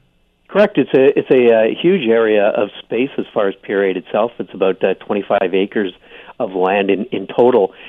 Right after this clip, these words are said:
Uh, it stretches basically from Discovery Drive, where Williams Cafe is located on the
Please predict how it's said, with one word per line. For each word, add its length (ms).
Uh, 60
it 260
stretches 460
basically 640
from 220
Discovery 520
Drive, 340
where 180
Williams 400
Cafe 400
is 120
located 520
on 120
the 60